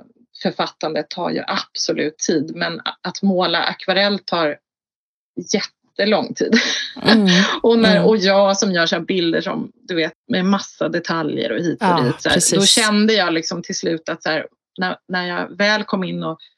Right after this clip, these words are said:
Speaker 1: gjorde hela bilderböcker tillsammans med andra, då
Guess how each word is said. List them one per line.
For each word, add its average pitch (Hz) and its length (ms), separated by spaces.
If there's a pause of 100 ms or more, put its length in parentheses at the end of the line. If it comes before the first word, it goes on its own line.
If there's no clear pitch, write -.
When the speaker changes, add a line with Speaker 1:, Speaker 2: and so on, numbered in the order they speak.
(400)
Speaker 1:
gjorde 185 280
hela 175 460
bilderböcker 185 800 (440)
tillsammans 156 520
med - 140
andra, 156 340 (1040)
då 170 480